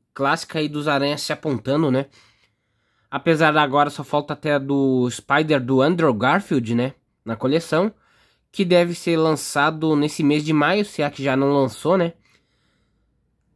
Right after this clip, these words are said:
Caso tenha pronta entrega lá no AliExpress, ok? Mas eu vou esperar mais um pouquinho, né? Mas enfim. Até por causa da crise aqui na minha cidade, tá, galera? Então, por enquanto, eu vou esperar mais um pouquinho pra comprar o Andrew Garfield, né?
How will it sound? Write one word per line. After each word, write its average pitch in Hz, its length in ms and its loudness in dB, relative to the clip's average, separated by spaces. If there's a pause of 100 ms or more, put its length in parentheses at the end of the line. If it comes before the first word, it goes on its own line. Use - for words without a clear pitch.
(320)
Caso 160 300 2
tenha 160 240 0
pronta 156 320 -6
entrega 160 560 0
lá 147 160 4
no 151 80 0
AliExpress, 156 600 -4
ok? 147 360 -4 (220)
Mas 214 300 2
eu 240 60 4
vou 226 120 2
esperar 202 320 2
mais 185 220 2
um - 40 -18
pouquinho, 160 420 -2
né? 147 180 -4 (1600)
Mas 185 200 4
enfim. 110 460 0 (680)
Até 143 220 -4
por - 160 -10
causa 160 260 0
da 165 160 2
crise 180 380 -2
aqui 156 180 -2
na 151 80 2
minha 147 160 2
cidade, 143 460 -2
tá, 147 120 -4
galera? 139 300 2
Então, 131 360 0
por 196 180 -4
enquanto, 160 320 -2
eu 175 80 -2
vou 156 80 -2
esperar 139 440 0
mais 139 200 2
um 123 60 -14
pouquinho 127 380 -4
pra 139 120 -6
comprar 123 380 -2
o 113 280 2
Andrew 127 340 0
Garfield, 113 580 -2
né? 120 160 0